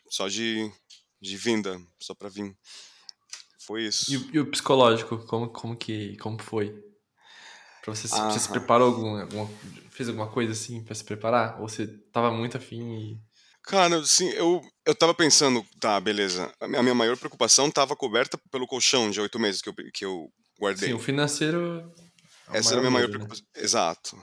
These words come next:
Speaker 1: Essa foi a minha maior preocupa-, preocupação. Eu pensei, "Se eu, se eu não arrumar um emprego, vai ter isso, pelo menos pra eu conseguir voltar." E tudo bem.
Speaker 2: Uhum.
Speaker 1: Ah, teve outro passo, sim. Eu procurei online um apartamento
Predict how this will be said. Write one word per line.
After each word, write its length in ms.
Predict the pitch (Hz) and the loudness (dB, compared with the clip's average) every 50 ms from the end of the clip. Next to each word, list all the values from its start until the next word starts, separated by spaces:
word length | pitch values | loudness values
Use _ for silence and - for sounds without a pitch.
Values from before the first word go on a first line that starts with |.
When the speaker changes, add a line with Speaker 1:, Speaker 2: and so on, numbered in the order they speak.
| - - | -14 -8
Speaker 1:
Essa 180 | - 101 - | -6 -6 -4
foi 140 | - 131 127 | -2 0 0
a 60 | 123 | 0
minha 100 | 120 110 | 0 0
maior 220 | 107 98 92 104 - | 0 -2 -4 -4 -6
preocupa-, 340 | - 110 - _ - 95 90 - - 90 - | -8 -14 -18 _ -14 -10 -8 -8 -8 -8 -8
preocupação. 640 | - 113 104 107 87 80 - - 113 123 143 156 147 - - - - - _ _ - | -12 -12 -10 -8 -6 -2 -2 0 0 0 0 0 -2 -8 -18 -20 -20 -20 _ _ -10
Eu 80 | 92 | -4
pensei, 520 | 92 104 101 - - 107 101 101 101 101 - - - - - - - - - - _ _ - | -2 0 0 2 2 2 2 0 0 -2 -4 -8 -14 -18 -16 -14 -14 -16 -16 -20 _ _ -6
"Se 140 | - - 123 | -2 0 0
eu, 120 | 123 110 | 0 2
se 120 | 113 127 127 | 2 4 4
eu 40 | |
não 300 | 131 135 139 143 143 139 | 4 4 4 2 2 2
arrumar 220 | 131 123 123 117 117 | 2 2 2 2 0
um 120 | 120 120 | 2 0
emprego, 720 | 117 104 - 107 101 113 139 170 175 202 202 190 185 - _ _ _ _ 95 | 0 -2 -2 0 2 2 2 0 -2 -4 -6 -6 -6 -12 _ _ _ _ -4
vai 100 | 104 104 | -4 -2
ter 140 | - 143 123 | 0 -2 -2
isso, 260 | 104 95 - - - - | -2 -2 -4 -4 -6 -8
pelo 140 | 101 95 92 | -8 -6 -4
menos 180 | 95 95 95 - | -4 -4 -4 -6
pra 140 | - 90 | -8 -10
eu 20 | 90 | -10
conseguir 260 | - 101 - 92 95 | -8 -10 -10 -10 -10
voltar." 400 | 90 101 98 - - 82 - - _ _ | -10 -10 -10 -8 -8 -8 -8 -10 _ _
E 40 | - | -20
tudo 200 | - - 95 92 | -18 -18 -14 -10
bem. 160 | 87 90 87 - - | -8 -8 -8 -10 -12
Speaker 2:
Uhum. 220 | 120 123 120 110 104 107 | -14 -12 -12 -8 -2 2
Speaker 1:
Ah, 240 | 131 143 139 127 - _ _ _ - | 4 4 4 2 0 _ _ _ -2
teve 220 | - 120 113 135 | 0 2 2 2
outro 180 | 131 - 131 117 | 0 0 -2 0
passo, 320 | - 127 120 120 - - | 2 2 4 4 2 0
sim. 260 | - - 117 107 107 101 - - - - - - - | 0 2 2 2 0 0 -4 -12 -20 -20 -12 -6 -6
Eu 100 | 101 95 | -4 -4
procurei 600 | 120 127 - - 113 104 107 113 123 131 127 117 | -4 -4 -4 -2 2 4 4 6 6 6 6 4
online 440 | 110 107 104 101 104 113 123 127 123 | 4 4 4 4 4 6 4 4 4
um 760 | 120 120 123 123 123 127 127 127 127 127 127 127 127 127 127 | 4 2 2 2 2 2 0 0 0 0 0 0 0 0 0
apartamento 600 | 131 - 143 - - 175 160 151 147 - 139 | 0 0 0 0 2 2 2 2 2 0 -4